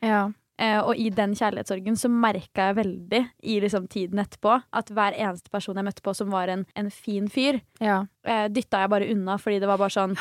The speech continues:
Speaker 2: "Du gir meg alt jeg alltid har ønsket meg,
Speaker 1: Ja.
Speaker 2: men nå er ikke hjertet mitt i stand til å ta det imot."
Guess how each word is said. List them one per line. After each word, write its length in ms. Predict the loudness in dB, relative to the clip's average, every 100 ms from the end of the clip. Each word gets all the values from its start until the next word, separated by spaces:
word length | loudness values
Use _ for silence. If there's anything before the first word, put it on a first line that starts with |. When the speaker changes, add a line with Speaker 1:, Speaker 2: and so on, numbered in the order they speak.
| -6 -10 _ -2
Speaker 2:
"Du 140 | 2
gir 320 | 2 2 2
meg 240 | 2 2 2
alt 260 | 0 0 0
jeg 140 | 0
alltid 380 | 2 0 -2 -2
har 160 | 0 0
ønsket 400 | 0 -2 -8 -2
meg, 300 | 2 4 2 0
Speaker 1:
Ja. 360 | 0 2 2 0 2
Speaker 2:
men 260 | 4 6
nå 200 | 6 4 4
er 260 | 2 0 -2
ikke 160 | -2
hjertet 220 | -2 -4 -8
mitt 160 | -4
i 20 |
stand 240 | -2 -2 -2
til 80 | 2
å 60 |
ta 100 | 2
det 120 | 2 -2
imot." 320 | -4 -6